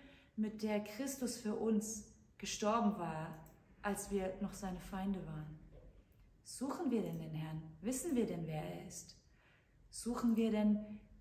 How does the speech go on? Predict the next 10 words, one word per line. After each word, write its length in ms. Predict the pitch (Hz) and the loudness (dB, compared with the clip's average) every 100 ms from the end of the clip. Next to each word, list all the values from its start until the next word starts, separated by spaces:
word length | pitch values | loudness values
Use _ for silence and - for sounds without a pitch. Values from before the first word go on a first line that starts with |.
| - | -4
das 240 | 202 - | -4 0
Wasser 320 | 208 226 233 | 0 2 2
des 200 | 196 185 | 0 0
Lebens? 680 | 196 214 247 202 - - - - - - - | 0 2 2 0 -2 -6 -12 -20 -20 -20 -20
Sind 260 | - 226 214 | -6 0 4
wir 100 | 226 | 6
denn 360 | 226 226 220 - | 6 6 4 0
wie 120 | 220 | 0
die 100 | 233 | 2
Samariterin 800 | 214 226 214 208 226 247 254 277 | 2 4 4 4 0 -2 -2 0